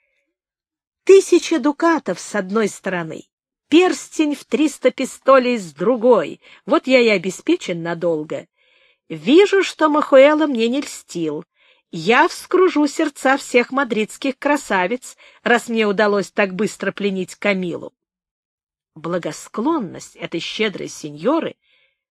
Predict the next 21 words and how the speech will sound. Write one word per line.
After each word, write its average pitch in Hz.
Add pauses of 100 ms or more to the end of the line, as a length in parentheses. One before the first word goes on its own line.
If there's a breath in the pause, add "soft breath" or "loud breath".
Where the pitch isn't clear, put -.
(100)
рисовалась 196
мне 233
во 185
всём 339
своём 254
очаровании. 190 (680)
Вместе 196
с -
тем 233
я 185
предвкушал 196
и 196
развлечения, 170
которые 165
Дон 160
Рафаэль 175 (240 soft breath)
готовил 269
для 180
меня 156
в 170
замке. -